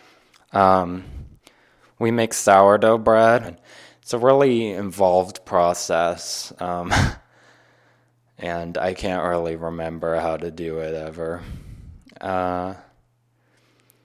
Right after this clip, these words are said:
I have also been doing my normal, like, computer stuff, you know.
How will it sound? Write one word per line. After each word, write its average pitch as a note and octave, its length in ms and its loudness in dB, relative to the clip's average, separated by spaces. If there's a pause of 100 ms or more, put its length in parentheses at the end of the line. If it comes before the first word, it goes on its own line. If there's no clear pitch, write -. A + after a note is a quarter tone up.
(320)
I G#2 80 2
have A2 140 2
also A#2+ 400 4
been A2+ 220 -2
doing G#2+ 260 -2
my F#2+ 180 -2
normal, F#2 720 4
like, F2 420 -2
computer G#2 600 -2
stuff, - 640 -4
you F#2 140 -6
know. F2+ 400 -4